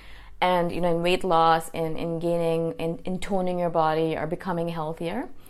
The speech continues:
And there's a lot of benefits to it. I'm not specifically going to speak about intermittent fasting and its benefits in this video, but something different.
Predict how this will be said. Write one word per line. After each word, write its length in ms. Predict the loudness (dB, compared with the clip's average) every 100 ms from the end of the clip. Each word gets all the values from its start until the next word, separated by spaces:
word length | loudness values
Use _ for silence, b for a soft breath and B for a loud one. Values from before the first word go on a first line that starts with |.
| b b b b
And 160 | 8 12
there's 160 | 12 12
a 60 |
lot 240 | 12 12 12
of 80 |
benefits 400 | 10 6 4 0 0
to 120 | 0
it. 100 | 6
I'm 140 | 8
not 180 | 8 6
specifically 460 | 4 0 2 2 4
going 160 | 6
to 100 | 4
speak 320 | 0 0 0 2
about 440 | 6 8 8 6
intermittent 460 | 0 0 0 -2 -6
fasting 520 | 0 0 0 -2 -2
and 140 | 0
its 140 | -2 0
benefits 480 | 0 0 0 -4
in 220 | -4 -4 0
this 220 | 0 2
video, 440 | 2 2 2 0 b b b
but 140 | 0 6
something 320 | 6 8 6
different. 460 | 6 2 -2 -4